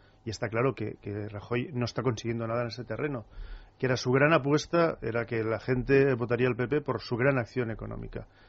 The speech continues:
Hay una deflación clarísima, el paro, eh, está igual o ha crecido,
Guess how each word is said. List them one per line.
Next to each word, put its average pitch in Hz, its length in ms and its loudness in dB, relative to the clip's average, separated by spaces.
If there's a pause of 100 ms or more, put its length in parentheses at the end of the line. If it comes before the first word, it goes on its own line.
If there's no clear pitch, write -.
(140)
Hay 120 120 0
una 131 100 4
deflación 127 420 -2
clarísima, 123 640 0 (340)
el 110 120 -2
paro, 123 340 2 (100)
eh, 117 500 -2
está 135 320 2
igual 135 300 4
o 123 220 2
ha 117 80 2
crecido, 135 540 -2